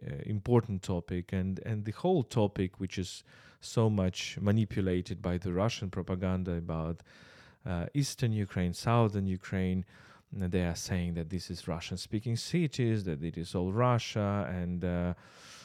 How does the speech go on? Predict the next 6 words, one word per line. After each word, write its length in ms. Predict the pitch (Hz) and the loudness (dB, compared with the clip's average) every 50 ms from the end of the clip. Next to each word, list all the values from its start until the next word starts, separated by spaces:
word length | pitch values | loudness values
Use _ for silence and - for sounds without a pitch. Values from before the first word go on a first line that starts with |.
| - - - | -18 -10 -4
and 340 | 107 92 90 90 87 90 90 | -2 0 0 0 0 0 0
Novorossiya, 840 | 87 87 92 95 110 127 131 127 117 - - - 104 101 101 80 | 2 2 2 2 4 4 4 4 2 0 -2 -2 0 0 0 0
and 120 | 92 90 87 | -2 -2 -4
all 100 | 82 82 | -4 -4
the 120 | 82 104 | -4 -2
rest. 500 | 113 151 170 165 151 127 - - - - | 0 2 4 4 2 2 0 -6 -10 -10